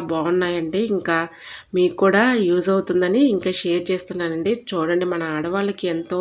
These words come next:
ఇష్టంగా పెంచుకుంటూ ఉంటాం కదండి ఫ్లవర్స్ ప్లాంట్స్. అసలు అంతా కూడా డిజైన్ డిజైన్గా అసలుకి ఆ ప్లాంట్స్ చూస్తుంటే ఇవన్నీ వెరైటీ వెరైటీ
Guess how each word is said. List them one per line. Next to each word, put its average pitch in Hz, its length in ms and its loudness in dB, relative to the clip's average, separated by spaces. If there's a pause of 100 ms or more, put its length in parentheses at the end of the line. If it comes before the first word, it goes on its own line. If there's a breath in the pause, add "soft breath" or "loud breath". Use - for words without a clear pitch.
(140)
ఇష్టంగా 180 440 -4
పెంచుకుంటూ 180 500 -2
ఉంటాం 175 300 -2
కదండి 175 440 -4 (600 loud breath)
ఫ్లవర్స్ 175 400 2
ప్లాంట్స్. 170 440 0 (140)
అసలు 175 220 0 (120)
అంతా 160 340 2
కూడా 202 240 2 (120)
డిజైన్ 175 320 2
డిజైన్గా 185 480 -2
అసలుకి 170 360 -2 (640 loud breath)
ఆ 165 120 -2 (160)
ప్లాంట్స్ 175 500 2
చూస్తుంటే 185 520 0
ఇవన్నీ 170 360 2 (100)
వెరైటీ 180 360 0 (100)
వెరైటీ 180 400 2